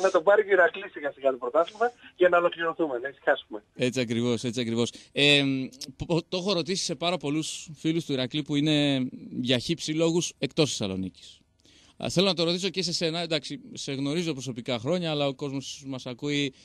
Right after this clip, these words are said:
Speaker 2: θέλει να, να αντιληφθεί για ακόμη μια φορά πόσο μεγαλώνει η καψούρα και πόσο μεγαλώνει και η, ε, και αυτή η προσμονή και αναμονή για να δεις την ομάδα σου όταν είσαι μακριά. Όταν για χύψη λόγους εσύ έξι, εφτά, οχτώ, δεν ξέρω πόσους μήνες πρέπει να είσαι στη Μύκονο ή οπουδήποτε αλλού.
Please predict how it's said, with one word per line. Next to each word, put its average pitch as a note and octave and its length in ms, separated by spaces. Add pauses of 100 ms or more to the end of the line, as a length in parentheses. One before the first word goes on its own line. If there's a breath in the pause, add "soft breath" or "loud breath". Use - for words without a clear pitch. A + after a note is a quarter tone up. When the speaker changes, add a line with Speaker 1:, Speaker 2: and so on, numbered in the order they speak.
(140 soft breath)
Speaker 2:
θέλει C#3+ 240
να, D3 320 (260 soft breath)
να C3 140
αντιληφθεί C3+ 440
για E3+ 100
ακόμη E3+ 220
μια E3+ 120
φορά D#3 280 (520)
πόσο E3+ 540 (300 soft breath)
μεγαλώνει D3 560
η D3+ 160
καψούρα D3 500
και D3 140
πόσο F3 280
μεγαλώνει E3 560
και D#3+ 140
η, C3+ 640 (380 loud breath)
ε, B2+ 420
και B2 120
αυτή C3 220
η F#3 120
προσμονή D3 480
και F#3 100
αναμονή D#3+ 360
για E3+ 140
να D3 140
δεις E3+ 220 (140)
την D3+ 180
ομάδα D#3+ 320
σου - 120
όταν F3+ 180
είσαι F#3+ 160
μακριά. D#3 500 (200)
Όταν D3 240
για C#3+ 140
χύψη E3+ 380
λόγους E3 380
εσύ D#3+ 280
έξι, E3 240
εφτά, E3+ 260
οχτώ, E3 260
δεν C#3+ 120
ξέρω C#3 200
πόσους C3 260
μήνες D#3+ 260
πρέπει D3+ 200
να C#3 80
είσαι D3+ 140
στη G#2+ 160
Μύκονο E3 460
ή D3+ 120
οπουδήποτε C3 500
αλλού. G2+ 240